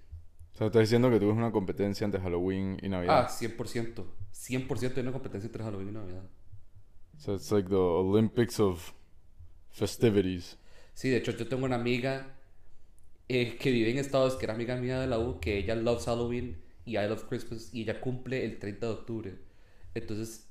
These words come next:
Speaker 2: siempre hacía como que a ella le fascina Halloween y siempre hacíamos cosas de Halloween, y yo como que, o sea, como que jodiéndola,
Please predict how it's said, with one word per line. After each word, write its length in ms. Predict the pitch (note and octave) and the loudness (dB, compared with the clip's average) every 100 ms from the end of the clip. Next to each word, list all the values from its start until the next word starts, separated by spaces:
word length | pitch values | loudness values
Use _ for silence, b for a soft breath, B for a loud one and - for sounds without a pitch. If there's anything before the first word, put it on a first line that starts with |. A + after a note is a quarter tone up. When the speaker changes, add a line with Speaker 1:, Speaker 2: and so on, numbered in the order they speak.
| - | -18
Speaker 2:
siempre 340 | - A#2 - A2 | -10 -8 -6 -6
hacía 280 | A#2 A#2+ A#2 | -2 -2 -2
como 180 | A#2 - | -6 -4
que 80 | |
a 20 | G2+ | -4
ella 100 | A2 | -4
le 60 | |
fascina 300 | A2+ G2 A2 | -4 -6 -4
Halloween 300 | A2 A2+ A2+ | -2 -2 -4
y 20 | |
siempre 220 | G2+ G#2 G2+ | -4 -8 -8
hacíamos 200 | A2 - | -10 -8
cosas 160 | A2 | -8
de 60 | G#2 | -6
Halloween, 320 | G#2 G#2+ G#2+ | -6 -6 -8
y 140 | A2+ G#2+ | -10 -6
yo 320 | G2+ F#2+ - | -6 -6 -10
como 220 | A2+ A2 | -10 -8
que, 140 | G#2 F#2+ | -6 -6
o 240 | F#2+ F2+ | -6 -8
sea, 200 | - G#2+ | -10 -10
como 180 | - G2 | -10 -12
que 80 | - | -14
jodiéndola, 680 | - G#2 G2 G2+ A2 A2+ | -8 -6 -4 -4 -4 -6